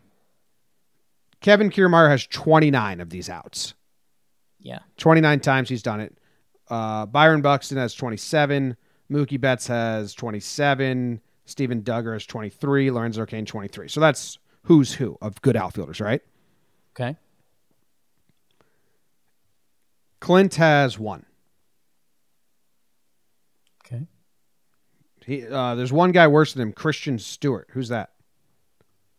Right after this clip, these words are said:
Speaker 2: Uh, is he on
Speaker 1: The Tigers?
Speaker 2: Minnesota?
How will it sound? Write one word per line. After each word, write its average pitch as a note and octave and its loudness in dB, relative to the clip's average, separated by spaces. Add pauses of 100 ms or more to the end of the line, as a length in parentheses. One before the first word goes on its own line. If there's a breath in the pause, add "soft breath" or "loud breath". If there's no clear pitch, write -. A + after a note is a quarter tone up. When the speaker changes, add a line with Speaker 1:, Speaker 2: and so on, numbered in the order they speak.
(720)
Speaker 2:
Uh, D3+ 2 (100)
is D3+ -4
he A#3 -2
on F3 -4
Speaker 1:
The - -16
Tigers? D3 -4
Speaker 2:
Minnesota? G#3 -4